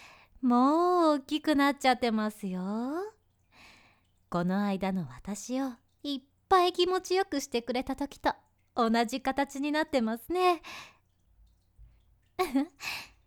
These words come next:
まさかしてもらえるとは思っていませんでしたか？当社は面接に合格したらそれでおしまいってわけではないんですよ。お客様がきちんと企業に定着するまで、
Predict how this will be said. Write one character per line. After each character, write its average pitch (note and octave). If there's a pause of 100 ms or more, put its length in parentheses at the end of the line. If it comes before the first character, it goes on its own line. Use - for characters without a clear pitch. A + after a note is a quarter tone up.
(260)
ま G3
さ E4
か - (220)
し -
て D#4
も D4+
ら D4+
え D4+
る D4
と G3
は D#3+
思 G3
っ -
て A3+
い F#3
ま A#3+
せ D#4
ん -
で G3+
し -
た D#3+
か？ A#3 (1500)
当 F4
社 E4
は B3+ (300)
面 F#3+
接 A3
に G#3
合 F3
格 C4+
し -
た C4
ら F3+
そ G3+
れ B3
で C#4
お C#4
し C#4+
ま D4
い F#4
っ - (200)
て C#4+
わ F#3
け D#4
で A#3+
は D#3
な A3
い E4
ん -
で A3
す F#3
よ。 A3+ (1040)
お G3
客 A#3
様 A3
が E3
き -
ち F4
ん G#4+
と E4
企 D4
業 C#4+
に G3
定 G3
着 C4+
す B3+
る C4+
ま C4
で、 G#3+